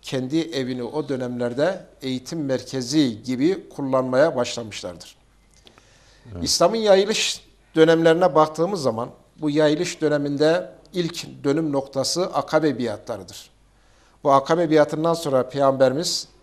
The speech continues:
Speaker 1: Medinelilere öğretici olarak, Kur'an muallimi olarak Mus'ab bin Ümeyr'i göndermiş. Böylece daha kendisi ve ashabı oraya varmadan İslam'ın Medine'de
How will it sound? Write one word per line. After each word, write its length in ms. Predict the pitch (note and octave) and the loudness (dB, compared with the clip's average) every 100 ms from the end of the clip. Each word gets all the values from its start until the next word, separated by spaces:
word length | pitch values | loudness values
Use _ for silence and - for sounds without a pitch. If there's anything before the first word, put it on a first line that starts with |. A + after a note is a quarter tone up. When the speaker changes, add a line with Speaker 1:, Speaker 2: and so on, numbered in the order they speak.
| _ _ _ _ | _ _ _ _
Speaker 1:
Medinelilere 1000 | - C3 B2 E3+ F3 D3 C3+ B2+ C3+ - - - - _ _ _ - | -6 -4 0 2 2 4 4 6 4 2 -8 -20 -20 _ _ _ -2
öğretici 600 | C#3 C#3 C#3 D3 C#3 E3 | 2 2 0 -2 4 4
olarak, 360 | C3 - - | 4 0 -6
Kur'an 300 | - A#2 D#3+ | -4 2 2
muallimi 560 | D#3+ D3 C#3 C#3+ D3 D#3+ | 2 4 4 4 0 0
olarak 600 | D3 C3+ C3+ F3 - - - | 2 4 4 4 0 -16 -18
Mus'ab 520 | B2+ - - E3+ E3+ | -12 -6 0 0 2
bin 120 | D3+ | -4
Ümeyr'i 480 | C#3+ C#3+ C3+ C3+ D3 | -4 -4 0 0 2
göndermiş. 680 | D#3 D#3 D#3+ F3 G3 - - _ _ _ _ _ | 2 4 4 2 -2 -8 -10 _ _ _ _ _
Böylece 400 | D#3 E3+ D#3 C#3+ | 0 2 2 0
daha 220 | C#3+ D#3 D#3+ | 2 2 2
kendisi 520 | D#3 C#3+ C3+ - C#3+ | -2 -2 -2 -2 2
ve 60 | |
ashabı 420 | C#3 C3+ C#3+ D3 D3 | 2 0 0 0 0
oraya 480 | D3 C#3+ C#3 C3 | 0 4 4 4
varmadan 580 | C#3+ D#3 C#3+ C#3 F3+ - - _ | 4 4 4 4 2 0 -16 _
İslam'ın 600 | - B2+ - C#3+ C3+ D#3 | -10 -6 -2 2 2 0
Medine'de 880 | F#3 C3+ C3 D3+ E3 C#3+ C#3 F3+ G3+ | -4 -6 -2 0 0 0 2 2 2